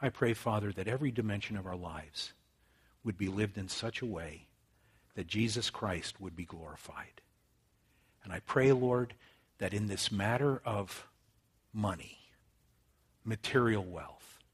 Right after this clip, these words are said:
our goods, we would follow the biblical pattern of being good stewards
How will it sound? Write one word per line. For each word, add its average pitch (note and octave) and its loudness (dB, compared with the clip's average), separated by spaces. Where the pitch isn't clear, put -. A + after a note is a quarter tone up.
our G2+ -2
goods, - -8
we A2+ 2
would G#2+ -2
follow A2 6
the E2+ -8
biblical C3+ 4
pattern - -6
of F#2 -4
being F2+ -2
good A#2 -2
stewards E2 -4